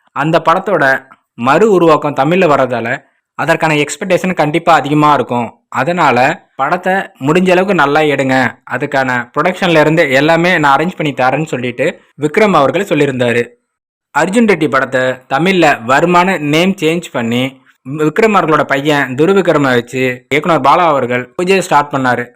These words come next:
படத்தோட ஷூட்டிங் விறுவிறுப்பா தான் போயிட்டு இருந்துச்சு. இந்த டயத்துல தான் துரு விக்ரமுக்கும் இயக்குனர் பாலா அவர்களுக்கும் இடையே பிரச்சனை இருந்ததாகவும்,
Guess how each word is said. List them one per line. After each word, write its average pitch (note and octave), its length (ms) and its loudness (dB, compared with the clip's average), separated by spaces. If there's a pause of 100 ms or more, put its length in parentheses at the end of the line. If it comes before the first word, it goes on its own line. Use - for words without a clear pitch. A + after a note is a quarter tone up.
(280)
படத்தோட A#3+ 320 0
ஷூட்டிங் E3 380 -2 (200)
விறுவிறுப்பா F3 480 2
தான் D#3 160 2
போயிட்டு D3+ 260 -2
இருந்துச்சு. B2 340 -4 (120)
இந்த F3+ 420 0
டயத்துல E3+ 420 0
தான் A#2+ 380 0 (240)
துரு G3+ 240 4
விக்ரமுக்கும் C3 920 0 (180)
இயக்குனர் D#3 400 0
பாலா D#3+ 280 4
அவர்களுக்கும் D#3 440 2
இடையே B2+ 360 2 (280)
பிரச்சனை E3 460 0
இருந்ததாகவும், C3+ 920 0